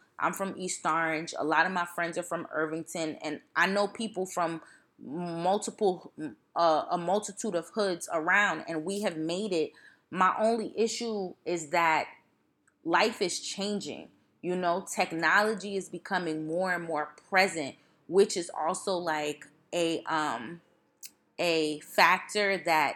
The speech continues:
to me, um, prohibits the learning process in some way, somehow. Clearly, we were able to learn online, so, um, that's where it's a plus or an advantage, but it also has these kids' attention span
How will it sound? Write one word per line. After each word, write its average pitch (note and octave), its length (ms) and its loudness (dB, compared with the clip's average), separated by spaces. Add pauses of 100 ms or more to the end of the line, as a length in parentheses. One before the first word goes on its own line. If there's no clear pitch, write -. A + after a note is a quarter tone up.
(300)
to F#3+ 120 2
me, E3+ 680 -2 (600)
um, D3+ 480 0 (300)
prohibits F#3 720 4
the E3 120 0
learning F3+ 420 0
process A3+ 560 2
in F3 220 -8
some A3 460 2
way, G3 220 0
somehow. E3 600 -4 (400)
Clearly, G#3 600 4
we F#3+ 120 -2
were F#3 140 2
able E3 300 -2
to D#3 120 -6
learn D3 260 -4
online, G#3+ 720 0 (240)
so, E3 480 2
um, D#3 480 -2 (200)
that's F3 300 6
where F3+ 240 2
it's E3 140 -4
a C#3+ 60 -4
plus G#3 440 4
or D#3+ 160 -2
an D#3+ 80 2
advantage, F#3+ 680 -2 (260)
but E3+ 140 4
it F3 120 2
also A3 360 4
has F#3+ 260 2
these F3 240 -8
kids' F3 480 -4
attention A3+ 540 -4
span A#3 640 -4